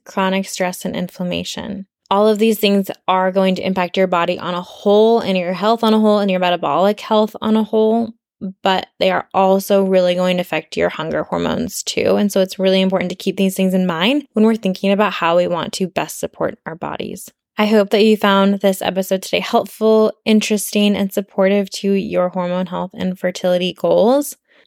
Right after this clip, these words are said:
Ultimately, what I want you to know is that you can trust your body. It's going to tell you what it needs. It's going to give you the signals. We just have to take time to support it and listen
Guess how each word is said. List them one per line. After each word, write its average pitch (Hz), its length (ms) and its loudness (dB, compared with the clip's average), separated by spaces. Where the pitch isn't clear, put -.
Ultimately, 214 640 2
what 190 180 0
I 196 100 4
want 185 340 0
you 202 160 2
to 220 160 0
know 190 640 2
is 196 200 0
that 185 440 -2
you 202 600 2
can 208 260 2
trust - 640 -6
your 185 140 0
body. 170 480 -4
It's 190 200 -4
going 190 320 2
to 196 80 0
tell 190 200 -4
you 180 160 -2
what 180 120 2
it - 100 -2
needs. 180 420 -4
It's 202 240 -6
going 190 520 2
to 190 120 -8
give 180 260 -2
you 185 120 0
the 185 120 -4
signals. 175 640 -4
We 196 200 2
just 190 180 0
have 196 180 -2
to 202 100 0
take - 260 -2
time 190 200 2
to 185 80 0
support 180 520 0
it 185 160 2
and 185 240 0
listen 196 760 0